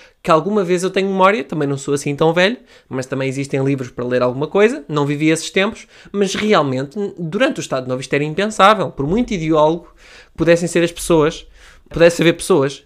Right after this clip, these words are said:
com ideologia conservadora, et cetera, isto não existia, ok? E teriam aqui, eh, eh, eu há pouco tempo, eu estou a seguir uma série no Observador que é,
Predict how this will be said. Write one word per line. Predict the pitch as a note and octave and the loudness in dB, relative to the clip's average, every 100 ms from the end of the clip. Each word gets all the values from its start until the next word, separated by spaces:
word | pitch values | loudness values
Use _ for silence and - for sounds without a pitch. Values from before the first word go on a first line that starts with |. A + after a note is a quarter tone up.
| - | -6
com | C#3 | -2
ideologia | C#3 C3+ C#3+ C3+ D#3 F#3 E3+ D3 C#3 C#3 C3+ - | -2 0 -2 -2 -2 0 2 2 0 -2 -6 -10
conservadora, | - C3 C#3+ C3+ C#3+ | -10 -4 -2 0 0
et | C#3+ | 0
cetera, | C#3+ C#3+ - | -2 -4 -2
isto | G3+ G#3+ G3+ | -4 -2 -2
não | |
existia, | G#3 - - G3 C#3 _ _ _ _ | -4 -4 -8 -6 -6 _ _ _ _
ok? | - F3 - _ _ - - - - | -2 -2 -2 _ _ -20 -20 -20 -10
E | D#3+ | -10
teriam | - D#3+ G3+ A3+ | -6 0 2 2
aqui, | F#3+ - | 2 0
eh, | D#3 D#3 | 0 0
eh, | C#3+ C3+ B2+ G#2+ A#2 | 2 0 0 -4 -4
eu | |
há | C3+ | -4
pouco | D3+ - | -6 -2
tempo, | F#3 E3+ C#3 | -2 -2 -2
eu | C3 | -2
estou | C3+ E3+ | 0 -2
a | |
seguir | E3 D#3+ | -2 -2
uma | D#3 | -2
série | D3 D#3+ C#3+ C#3+ | 0 0 0 0
no | C#3+ | -2
Observador | C#3 - C3+ C3+ D3 C#3+ | -4 -6 -4 0 0 -2
que | - D3 | -2 0
é, | C3+ | 0